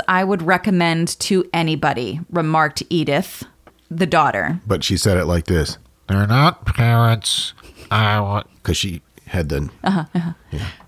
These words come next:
Speaker 1: Uh, <laughs> "I don't believe," she went on to say, "that there is another family in England who had parents like ours," and, and she may have been exactly right.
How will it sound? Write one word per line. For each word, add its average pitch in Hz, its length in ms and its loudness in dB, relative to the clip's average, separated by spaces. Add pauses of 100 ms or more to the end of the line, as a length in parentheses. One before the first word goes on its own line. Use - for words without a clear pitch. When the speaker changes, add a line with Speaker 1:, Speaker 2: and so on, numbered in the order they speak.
Speaker 1:
Uh, 175 560 2
<laughs> - 1000 -16
"I 233 120 2
don't 247 300 2
believe," 208 480 2
she - 160 -2
went 160 180 0
on 151 140 2
to 170 80 0
say, 151 460 2
"that 175 260 0
there 175 180 4
is 175 120 2
another 185 320 2
family 190 420 2
in 170 100 0
England 151 520 0 (240)
who 202 100 2
had 185 240 2
parents 156 420 0
like 143 200 -2
ours," 139 340 -2
and, 147 240 -2
and 160 180 -2
she - 160 -2
may 170 200 2
have 156 200 0
been 147 180 0
exactly 139 500 -2
right. 120 380 -4